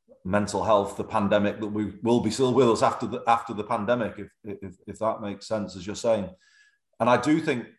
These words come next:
you then have to sort of take the approach that you're suggesting. We've had a, a pilot in Greater Manchester called Mentally Healthy Schools, where we put independent counselling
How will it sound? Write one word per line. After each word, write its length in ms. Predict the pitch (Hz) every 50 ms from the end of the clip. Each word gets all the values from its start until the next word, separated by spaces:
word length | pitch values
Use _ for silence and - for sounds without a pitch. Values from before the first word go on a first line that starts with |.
| _ _ _ _ _ _ _
you 160 | - 120 120 113
then 160 | 123 123 113
have 180 | 117 123 117
to 140 | - 117 107
sort 180 | - 123 117 98
of 100 | 101 -
take 240 | - 135 123 107 - - - _ _ _ _ _ -
the 100 | 101 104
approach 300 | 104 - - 120 113 -
that 120 | - - 113
you're 480 | 113 110 110 107 104 101 - - - - _ _ _
suggesting. 720 | - - - 104 - 123 123 120 - - - 101 85 82 80 - _ _ _ _ -
We've 140 | 123 131 123
had 120 | 135 123
a, 320 | 117 113 110 104 104 - - -
a 80 | 92 - - 101 - -
pilot 380 | - - 113 120 113 113 101
in 60 | 101
Greater 200 | 101 107 101 101
Manchester 220 | 107 104 98 104 104
called 200 | - 107 98 98
Mentally 420 | 107 113 110 - - 101 95 92
Healthy 380 | 87 104 104 101 101 - 95 85
Schools, 500 | - - - 117 110 107 101 95 82 87
where 100 | 98 95
we 100 | 98 95
put 240 | 95 117 107 95 110
independent 680 | 104 107 95 92 - - 104 98 90 95 87 82 -
counselling 640 | - 117 120 107 101 - - 101 98 92 87 82